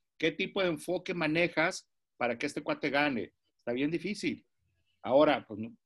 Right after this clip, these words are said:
de repente puede saltar todo un escándalo que el hijo de Biden hijo, hizo esto y aquello y dices, "Ah, ahora sí". Andaba por ahí un, un posible escándalo con el Washington Post, que no ha agarrado vuelo, que, que le encontraron ahí unas cosas al, al hijo de Biden, eh,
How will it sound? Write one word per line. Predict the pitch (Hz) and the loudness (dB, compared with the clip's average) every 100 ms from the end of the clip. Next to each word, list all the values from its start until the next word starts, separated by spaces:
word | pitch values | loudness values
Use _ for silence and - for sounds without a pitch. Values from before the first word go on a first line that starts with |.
| - | -12
de | 110 | -8
repente | 110 - 135 151 | -8 -4 -4 -2
puede | - 190 | -4 -2
saltar | 202 180 190 | -2 0 0
todo | 185 196 | 0 0
un | 208 | 0
escándalo | 202 185 202 214 190 - | 0 0 2 2 2 2
que | |
el | 139 | 2
hijo | 170 233 240 | 2 2 0
de | |
Biden | 214 220 240 226 | 2 2 2 0
hijo, | 233 233 220 | -2 -4 -6
hizo | 214 214 | -4 0
esto | 226 226 208 | -2 0 -2
y | |
aquello | 185 214 226 214 | 0 0 2 2
y | |
dices, | 185 165 165 - _ _ | 2 0 -4 -10 _ _
"Ah, | - 147 214 226 240 240 233 - 294 - _ - | -2 0 2 2 6 6 8 6 4 -2 _ -4
ahora | 147 175 | 4 4
sí". | 180 208 - _ _ _ _ _ _ _ _ 80 | 4 0 -4 _ _ _ _ _ _ _ _ -12
Andaba | 110 113 147 180 | -8 2 6 6
por | 185 151 | 6 8
ahí | 147 | 8
un, | 180 175 | 6 0
un | 160 156 - | -4 -4 -6
posible | - 147 151 151 | -2 2 4 2
escándalo | 151 - 139 151 147 | 2 0 0 2 0
con | 135 113 | 0 -4
el | |
Washington | 107 135 - 143 120 | -2 -4 -4 -6 -6
Post, | 117 131 170 - | 2 4 4 0
que | - | -8
no | 104 | -2
ha | |
agarrado | 131 135 131 127 | 0 0 2 2
vuelo, | 113 117 143 220 - | 2 2 2 -2 -4
que, | 127 | -6
que | 117 123 | -2 -4
le | |
encontraron | 120 123 117 135 143 | -2 -4 -2 2 2
ahí | 139 135 | 2 0
unas | 143 139 | -2 -2
cosas | - 127 143 127 - _ _ _ | -2 0 -2 -4 -10 _ _ _
al, | 113 113 | -12 -10
al | 117 117 | -6 -6
hijo | 127 135 | -4 -4
de | 117 | -2
Biden, | 120 127 135 127 117 | 0 2 2 0 -4
eh, | 95 | -6